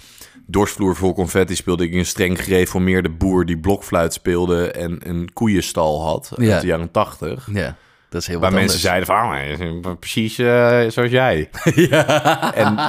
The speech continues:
Speaker 1: en dan
Speaker 2: Ja.
Speaker 1: had ik daarna een film Ten Zuiden van de Hemel en daar speelde ik een homoseksuele jongen die een viool speelde en uit de kast kwam voor de kerk.
Speaker 2: Ja.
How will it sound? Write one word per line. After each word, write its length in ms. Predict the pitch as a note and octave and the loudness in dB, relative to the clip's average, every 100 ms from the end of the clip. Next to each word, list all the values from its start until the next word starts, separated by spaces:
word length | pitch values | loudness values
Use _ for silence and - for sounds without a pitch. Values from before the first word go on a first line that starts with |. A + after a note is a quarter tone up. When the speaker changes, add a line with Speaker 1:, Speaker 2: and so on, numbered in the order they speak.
| - | -4
Speaker 1:
en 460 | G#2 G2 G2 C#4 A2 | -2 2 0 -2 0
dan 260 | G2+ G2 G2 | 2 2 2
Speaker 2:
Ja. 60 | |
Speaker 1:
had 140 | G2 G2 | 2 0
ik 180 | F#2 | 0
daarna 500 | F#2+ F#2 F#2+ F#2+ F#2+ | 0 2 2 2 0
een 80 | F#2 | -2
film 280 | - G#2+ G2 | -2 -2 0
Ten 140 | G2+ | 0
Zuiden 280 | F#2 F#2 F#2+ | 2 2 2
van 100 | G2+ | 2
de 80 | F2+ | 2
Hemel 340 | F#2+ G#2+ G#2 | 2 2 2
en 60 | G2 | 2
daar 100 | F#2 | 2
speelde 340 | - G2+ F#2+ | 2 2 4
ik 100 | F#2 | 2
een 120 | F#2+ F2+ | 2 2
homoseksuele 800 | F#2+ G2+ - F#2+ - G2+ F#2 G2 | 4 2 2 0 2 2 4 4
jongen 320 | G2 G2 F#2 | 6 4 4
die 300 | F#2 F2+ - _ _ _ | 2 2 -2 _ _ _
een 140 | - F2+ | -8 -2
viool 480 | G2+ G2+ G2+ A2 G#2+ | 2 4 4 4 0
speelde 600 | - G#2 F#2+ F#2 F2+ F2 | 0 2 4 4 2 2
en 140 | F2 | 0
uit 140 | F2+ | -2
de 80 | F#2+ | -2
kast 280 | - G2 - | 0 0 2
kwam 220 | G2+ F#2 | 0 0
voor 100 | F#2+ | -2
de 100 | F#2 | -2
kerk. 560 | A#2 F#2 E2 A#2+ - - - | 2 2 2 0 -4 -12 -4
Speaker 2:
Ja. 260 | G2 E2+ | -4 -4